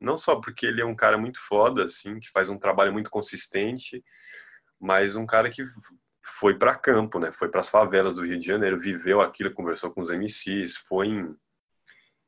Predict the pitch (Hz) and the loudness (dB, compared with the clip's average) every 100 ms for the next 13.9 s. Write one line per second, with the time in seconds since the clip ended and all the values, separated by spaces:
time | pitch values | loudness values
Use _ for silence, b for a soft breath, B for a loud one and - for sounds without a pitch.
0 | _ 107 104 85 92 101 104 101 95 82 | _ -8 -6 2 4 6 4 0 -2 -4
1 | 80 - 95 95 87 - 95 92 92 90 | -8 -8 -8 -8 -12 -2 4 6 6 6
2 | 87 80 92 95 92 92 95 85 82 95 | 2 0 2 2 0 -4 -2 -2 -4 -4
3 | 113 82 78 - 104 101 101 104 _ _ | -2 -4 -6 -8 -8 -6 -6 -8 _ _
4 | _ _ _ _ _ _ - - - - | _ _ _ _ _ _ -20 -12 -10 -4
5 | - 85 95 104 - 110 - 120 113 101 | -2 0 0 0 0 2 4 4 4 2
6 | 107 117 101 101 92 101 95 95 95 92 | 2 2 0 -4 0 2 2 2 0 0
7 | 98 90 87 90 98 110 107 113 B B | -4 -4 0 4 6 4 0 -10 B B
8 | B B B B _ - 85 85 82 82 | B B B B _ -2 0 2 2 4
9 | 80 80 76 76 78 _ _ _ _ - | 2 2 -2 -8 -12 _ _ _ _ -6
10 | 110 120 110 117 120 120 120 113 113 107 | 0 2 2 2 0 0 0 2 2 4
11 | 98 92 87 82 82 85 _ _ _ - | 2 2 0 -4 -8 _ _ _ _ -14
12 | - 240 147 101 107 104 131 110 - 101 | -6 -4 -2 0 0 0 2 2 0 -2
13 | - 131 160 139 110 107 98 82 | -2 0 0 0 4 6 6 2